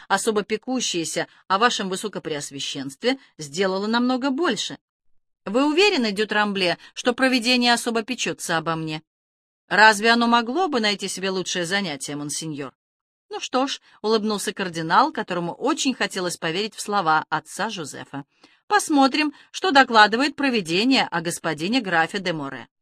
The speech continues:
"Так вот, монсеньор, я возвращался из монастыря Белых Плащей, где узнал всего лишь, как я уже имел честь докладывать вашему высокопреосвященству, что господин граф де Море уже неделю в Париже, что живёт он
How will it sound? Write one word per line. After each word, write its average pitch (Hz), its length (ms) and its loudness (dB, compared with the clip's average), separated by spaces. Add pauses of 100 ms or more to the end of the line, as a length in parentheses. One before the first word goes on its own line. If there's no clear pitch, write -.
(420)
"Так 226 220 6
вот, 311 240 -4
монсеньор, 180 640 -4 (480)
я 311 220 6
возвращался 226 640 2
из 208 200 -4
монастыря 202 520 -2
Белых 165 340 -4
Плащей, 165 600 -6 (300)
где 220 260 0
узнал 269 460 4
всего 208 340 -2
лишь, 170 260 -2 (200)
как 226 220 2
я 226 100 4
уже 214 220 0
имел 202 180 -2
честь 175 280 -4
докладывать 165 640 -2
вашему 240 340 0
высокопреосвященству, 240 1300 -4 (220)
что - 200 -2
господин 214 520 0
граф 202 280 0
де 165 140 -4
Море 151 400 -4 (240)
уже 220 220 0
неделю 220 420 0
в - 80 -12
Париже, 151 480 -6 (300)
что 294 220 0
живёт 311 380 4
он 185 160 0